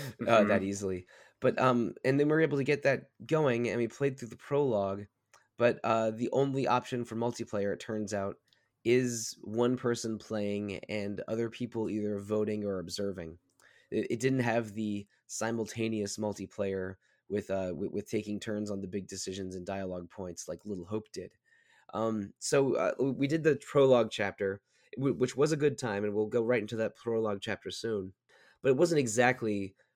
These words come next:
Speaker 1: what I wanted following Little Hope. So I, we decided to go our separate ways and each play through, uh, The Quarry individually, which I did, finishing, um, uh, let's say less than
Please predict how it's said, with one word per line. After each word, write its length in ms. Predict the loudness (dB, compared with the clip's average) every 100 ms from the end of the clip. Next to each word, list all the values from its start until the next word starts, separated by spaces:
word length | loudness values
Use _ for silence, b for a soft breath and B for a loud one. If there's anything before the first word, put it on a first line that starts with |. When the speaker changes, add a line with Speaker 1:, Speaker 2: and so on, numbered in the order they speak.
| _
Speaker 1:
what 360 | -12 -2 0 2
I 120 | 2
wanted 720 | 2 0 0 -2 -6 -6 -10 _ _ _
following 640 | -6 0 2 2 0 -2 -6 _ -8
Little 320 | -4 -2 -2
Hope. 300 | -4 -4 -4
So 180 | -2 0
I, 80 |
we 140 | 0 0
decided 380 | 2 4 4 4
to 60 |
go 140 | 4 4
our 100 | 4
separate 320 | 0 -2 -2
ways 380 | 0 0 0 -4
and 340 | -4 -4 -4
each 280 | -6 -6 -4
play 220 | -2 -2
through, 520 | -2 -4 -2 -2 -6 -6
uh, 300 | -8 -8 -12 _ _
The 100 | -8
Quarry 380 | -2 0 0 -2
individually, 720 | -4 -6 -6 -6 -8 -8 -12 b b b b
which 200 | 2 4
I 120 | 4 2
did, 480 | 4 4 2 -4 -12 _ _ 0
finishing, 640 | 2 2 2 0 0 -2 -2
um, 480 | 0 0 -2 -4 -10 _ _ _ _ _ -2
uh, 260 | 0 2
let's 280 | 0 -2 -4
say 440 | 4 6 8 6 4
less 360 | 2 0 -2
than 440 | -4 -4 -6 -8